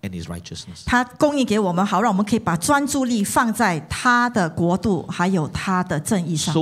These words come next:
Speaker 1: that we can focus on greater things.
Speaker 2: 所以我们可以把专注放在更大的事情上。
Speaker 1: So that with all that we need, having all that we need,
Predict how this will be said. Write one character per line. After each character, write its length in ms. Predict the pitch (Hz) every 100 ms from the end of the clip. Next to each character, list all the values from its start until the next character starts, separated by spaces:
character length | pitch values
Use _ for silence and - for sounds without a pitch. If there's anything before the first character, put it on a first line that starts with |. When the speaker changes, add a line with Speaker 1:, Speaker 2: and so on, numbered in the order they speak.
| 160
Speaker 1:
that 120 | 123
we 100 | 117
can 160 | 117
focus 560 | 101 - 127 - 139 139
on 240 | 110 101 101
greater 420 | 107 107 110 110
things. 380 | 113 92 - - - -
Speaker 2:
所 120 | 330
以 20 |
我 120 | 240
们 180 | 208 269
可 180 | 240 247
以 120 | 262
把 420 | 202 175 160 160 - -
专 220 | 269 262
注 180 | 262 214
放 300 | - 311 247
在 160 | 247
更 300 | 220 247 240
大 160 | 233 196
的 100 | 180
事 220 | - 208
情 160 | 170 165
上。 160 | 170 151
Speaker 1:
So 100 | 151
that 120 | 127
with 200 | 110 - -
all 500 | 147 147 156 156 156
that 140 | -
we 80 | 92
need, 240 | 95 101 - _ _ _ _ _ _ -
having 220 | 127 147
all 180 | 139 143
that 120 | 123
we 80 | 92
need, 220 | 92 98